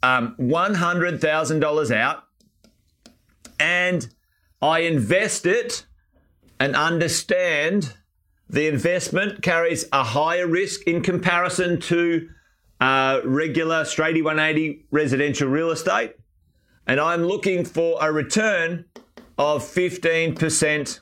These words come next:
or more, okay, on that hundred thousand dollars. No leverage. You don't, like, you don't leverage on leverage on this thing. This is about getting a return, a cash on cash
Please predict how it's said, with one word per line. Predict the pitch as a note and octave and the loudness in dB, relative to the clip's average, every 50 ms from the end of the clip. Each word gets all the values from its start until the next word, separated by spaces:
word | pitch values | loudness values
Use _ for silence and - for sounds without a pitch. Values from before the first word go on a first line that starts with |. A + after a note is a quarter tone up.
| - _ _ _ _ _ _ _ _ _ - - - _ _ - | -20 _ _ _ _ _ _ _ _ _ -20 -20 -20 _ _ 0
or | B2+ C3 C3+ C#3 C#3 C#3 C3+ - - | 2 4 4 4 2 0 -2 -2 0
more, | B2 A#2 A#2 A#2 A#2+ B2+ C3 C#3 C3+ B2 G#2+ E2+ C2+ C#2+ - - - - _ _ _ - - - | 2 2 4 4 4 4 2 2 2 2 0 0 -2 -2 -6 -8 -20 -20 _ _ _ -12 -4 -2
okay, | G2+ G2+ - C#3 D3 D3+ - A#2+ - _ _ - - - | -2 0 2 2 2 2 -2 -6 -12 _ _ -14 -4 -2
on | D3 D3 D3 D3 | 0 0 2 2
that | C#3+ C#3 C3+ | 2 2 0
hundred | A#2+ C#3 C3+ C3+ C3 C3 G#2+ | 0 0 0 0 0 0 0
thousand | - B2+ A#2+ A#2 G#2+ A#2+ A2 | 0 0 0 2 2 2 2
dollars. | A#2+ A#2 G2 F2 - - _ _ _ _ _ _ _ _ _ - - | 2 0 0 -4 -8 -14 _ _ _ _ _ _ _ _ _ -10 -4
No | D3+ E3+ F3+ F#3 | 0 0 2 2
leverage. | F3+ F3 E3 E3 D#3 B2 D#3 F3 F3+ E3+ - - | 2 0 0 0 -2 -2 0 0 -2 -2 0 0
You | D#3 | 0
don't, | D3+ D#3+ D#3 D3 C3 | 2 2 0 0 0
like, | D3 C#3+ B2+ - - | 0 0 -2 -2 0
you | B2 C3+ C#3 | 0 2 2
don't | C#3+ C#3 C3+ - - _ - | 2 -2 -2 -6 -10 _ -2
leverage | C3 C#3 C#3 C#3 C3 B2 C3 B2 A2 | 0 2 2 2 2 2 0 2 2
on | A2+ G#2+ A2 | 0 0 2
leverage | A#2+ C3 C3 A#2+ C3+ C3 A#2 | 0 0 0 0 0 0 0
on | B2 A#2 A#2 | 0 0 0
this | B2 A#2 - | 0 -2 0
thing. | - D3 G3 B3 C#4 - _ _ _ _ _ _ - | 0 0 0 0 -4 -8 _ _ _ _ _ _ 0
This | - D3 C#3+ - D3+ | 0 0 2 2 0
is | D3+ B2 | 2 2
about | D3 C3 - C#3 C#3 C3+ C3 A#2+ G#2+ A2 | 0 0 2 0 2 2 0 0 0 0
getting | C#3+ C#3 C#3+ C#3+ C#3 C3+ | 0 2 2 2 0 0
a | B2+ B2 | 0 0
return, | A#2+ A#2+ A#2+ - D3+ D3 D3 D#3+ F#3 G#3+ G3+ - - | 0 -2 0 0 0 2 2 2 0 -2 -2 0 0
a | C3 C3+ C3+ C3 A#2+ A2+ - - | 0 2 2 -2 -4 -6 -10 -10
cash | - - D#3 D3+ D3+ D3+ C#3+ B2 - - - - _ _ _ _ _ _ _ _ _ _ _ _ - - - - - | -4 0 2 2 2 2 0 -2 -6 -10 -14 -20 _ _ _ _ _ _ _ _ _ _ _ _ -20 -20 -12 -4 0
on | C3+ C3+ C3+ C3+ C3+ C3 B2+ B2+ B2 _ _ _ _ _ - - - _ _ _ _ _ - | 0 2 2 0 0 -2 -2 -4 -8 _ _ _ _ _ -20 -20 -20 _ _ _ _ _ -10
cash | - - - D3+ D3 C#3+ C#3 D3+ F#3+ D#3 - - - - - | -6 -2 2 2 2 4 2 0 0 -2 -6 -8 -10 -16 -18